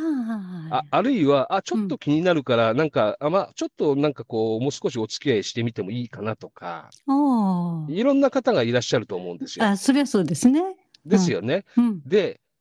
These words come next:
Speaker 2: 中には、
Speaker 1: ええ。
Speaker 2: あの、声かけられた瞬間に、
Speaker 1: うん。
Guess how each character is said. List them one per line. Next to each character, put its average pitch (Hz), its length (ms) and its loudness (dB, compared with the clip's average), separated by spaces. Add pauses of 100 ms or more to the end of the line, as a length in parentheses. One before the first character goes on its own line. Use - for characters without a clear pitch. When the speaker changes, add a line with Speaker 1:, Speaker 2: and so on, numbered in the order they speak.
(260)
Speaker 2:
中 262 340 2
に 120 180 0
は、 107 440 -4
Speaker 1:
え 240 80 0
え。 185 440 0 (360)
Speaker 2:
あ 127 160 0
の、 127 420 0
声 294 200 -2
か 139 120 -6
け 165 80 -4
ら 175 60 2
れ 156 60 2
た 123 80 -8
瞬 131 260 -2
間 131 280 0
に、 123 280 -2 (100)
Speaker 1:
う 233 60 2
ん。 214 280 -2